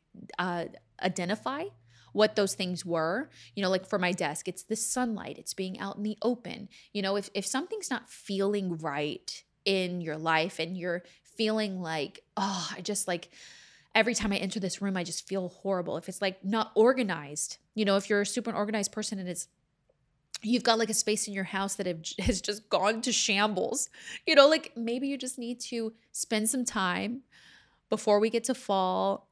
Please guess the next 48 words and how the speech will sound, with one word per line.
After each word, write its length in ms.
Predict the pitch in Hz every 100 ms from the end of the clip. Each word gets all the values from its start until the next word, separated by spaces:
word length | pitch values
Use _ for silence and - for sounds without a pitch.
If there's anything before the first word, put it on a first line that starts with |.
| -
you 100 | 233
know, 140 | 214
and 100 | 220
just, 180 | 214 -
like, 160 | 226 190
really 320 | 208 214 233
dive 400 | 185 185 190 180
into, 420 | 180 185 - 185
like, 200 | 185 180
making 440 | 185 180 180 208 202
sure 340 | - 180 180
that 160 | 175 -
your 100 | 170
space 800 | - - - - 208 302 - -
is 220 | 202 190
positively 760 | - - 180 180 185 175 175 -
impacting 640 | 160 156 - - 175 160
you. 280 | - - - - - -
And 140 | 269
I'm 100 | 302
not 200 | 330 -
saying, 100 | 247
like, 180 | 240 -
when, 240 | 226 254 247
when 200 | 262 269
it 120 | 269
comes 220 | 427 427
to 100 | -
your 120 | 233
city, 560 | - - 220 208 180 - - - -
it's 160 | 269
not 80 | 311
like 160 | 339 302
you 100 | 320
can 160 | 254
change 380 | 214 - 220 220
that 180 | 196 185
on 160 | 180 175
a 60 |
whim. 360 | 165 165 - 160 - -
Picking 280 | 311 392 392
up 140 | 330
and 140 | 240
moving 300 | 214 202 208
to 180 | 214 196
a 40 | 175
new 140 | 175
city 500 | 185 175 165 160 185